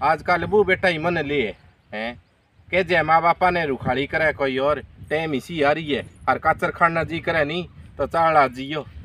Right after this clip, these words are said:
दस रुपया किलो द्या, माले खेत में ही है, वो तो नहीं करे देता, उस दांग रीस लो ही है,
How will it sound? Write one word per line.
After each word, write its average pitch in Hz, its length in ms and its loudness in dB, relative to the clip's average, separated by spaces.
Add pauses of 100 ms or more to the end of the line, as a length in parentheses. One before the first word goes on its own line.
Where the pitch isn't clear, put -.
(300)
दस 147 200 -4
रुपया 139 280 -2
किलो 147 300 -2
द्या, 127 240 0 (800)
माले 131 280 0
खेत 127 200 -4
में 120 120 -4
ही 107 100 -6
है, 92 220 -10 (840)
वो 127 120 -6
तो 131 100 -8
नहीं 135 200 -8
करे 120 220 -2
देता, 110 300 -4
उस 110 180 -8
दांग 120 260 -4
रीस 123 280 -8
लो 107 120 -8
ही 87 160 -12
है, 90 160 -14